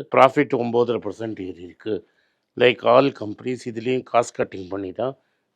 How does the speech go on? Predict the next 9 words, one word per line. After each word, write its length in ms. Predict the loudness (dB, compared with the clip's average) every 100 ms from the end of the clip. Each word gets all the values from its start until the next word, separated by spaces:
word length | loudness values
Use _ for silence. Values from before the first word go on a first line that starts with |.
| 0
ப்ராஃபிட் 360 | 0 0 -6 -8
காமிச்சிருக்காங்க. 560 | -8 -10 -14 -10 -10 -6
இப்போதைக்கு 420 | -2 -2 -4 -10 -4
சேலரி 280 | -2 -2 -4 -4
ஹைக் 240 | -6 -8
கொடுக்க 220 | -12 -8 -6
போறதில்ல, 380 | -6 -8 -8 -2 -2 -4 _ _ _ _ -4 -2
வெயிட் 220 | -2 -4
பண்ண 140 | -8